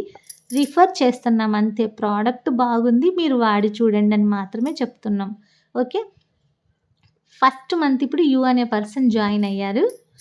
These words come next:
జాయిన్ అయ్యి త్రీ హండ్రెడ్ పీవీ పర్చేజ్ చేశారండి. తనకు నచ్చిన ప్రోడక్ట్సే కొనుక్కున్నారు. కంపెనీ రూల్ ఏం పెట్టలేదు, తనకి ఏది నచ్చిందో అదే కొనుక్కున్నారు.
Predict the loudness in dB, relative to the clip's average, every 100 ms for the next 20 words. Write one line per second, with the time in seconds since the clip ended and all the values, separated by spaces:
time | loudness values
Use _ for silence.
0 | -6 -2 0 0 -2 0 0 -2 -4 _
1 | _ _ _ -2 0 0 -2 -2 -2 0
2 | 0 0 0 -2 0 0 0 -2 -2 -4
3 | -2 0 0 -2 -2 0 -2 0 -2 0
4 | -2 -2 -4 -6 -2 0 0 0 0 0
5 | -2 -4 -2 -2 2 2 4 4 4 4
6 | 2 2 -2 -2 -2 0 -2 -6 _ _
7 | _ _ -2 -2 2 2 2 0 -2 -4
8 | 0 0 2 2 2 4 2 2 0 2
9 | 0 -2